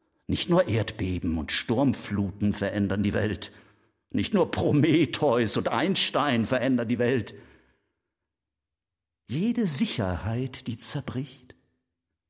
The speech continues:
verändert die Welt. Wir kannten alle den Satz, "Es gibt kein Wasser auf Capri." Wir glaubten an ihn. Er war unumstößlich. Er ist es nicht mehr.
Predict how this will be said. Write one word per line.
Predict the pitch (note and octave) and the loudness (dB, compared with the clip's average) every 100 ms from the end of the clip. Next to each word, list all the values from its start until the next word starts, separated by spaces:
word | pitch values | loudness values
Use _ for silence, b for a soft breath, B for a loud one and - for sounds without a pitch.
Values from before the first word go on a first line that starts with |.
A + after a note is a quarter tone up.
| _ _ _ _ _ _ | _ _ _ _ _ _
verändert | A2 - B2 D3 - - | -8 -4 -4 -4 -6 -10
die | G#2 | -12
Welt. | E2+ F2 - - - _ _ _ _ _ _ _ _ _ _ _ _ _ _ _ _ _ _ _ _ _ - | -10 -12 -14 -18 -20 _ _ _ _ _ _ _ _ _ _ _ _ _ _ _ _ _ _ _ _ _ -4
Wir | A#2 B2 | 0 0
kannten | - C#3 B2+ B2 | 0 0 0 0
alle | A#2+ E3 A#2+ | 0 0 0
den | F2 F#2 | 0 -2
Satz, | E2 F2+ - - - - - _ _ _ | -2 -4 -2 -2 -2 -6 -10 _ _ _
"Es | - - | -4 2
gibt | A#3 A#3+ - | 4 2 -2
kein | - G2 | -2 0
Wasser | - - G#2 | 0 0 -4
auf | - | -2
Capri." | - F3 - - - - _ _ _ _ _ _ _ _ _ _ _ _ | 0 0 0 -4 -6 -16 _ _ _ _ _ _ _ _ _ _ _ _
Wir | - | -6
glaubten | A2 A#3 A#3 A2 G2 | 0 -2 -2 -4 -4
an | G2 | -2
ihn. | A#2 G2+ F2+ - - - _ _ _ _ _ _ _ | 0 0 -2 -8 -20 -20 _ _ _ _ _ _ _
Er | C#3 | 0
war | D#3+ | 2
unumstößlich. | C#4 D4 C4+ - D4+ G3 - - - - _ _ _ _ _ _ _ _ _ _ _ _ _ _ _ _ _ _ _ _ _ | 4 6 6 4 2 2 0 -2 -6 -14 _ _ _ _ _ _ _ _ _ _ _ _ _ _ _ _ _ _ _ _ _
Er | - - | -6 -2
ist | - - | -2 -2
es | - | -2
nicht | F#2 - - | -2 -4 -6
mehr. | F#2+ D#2 | -8 -10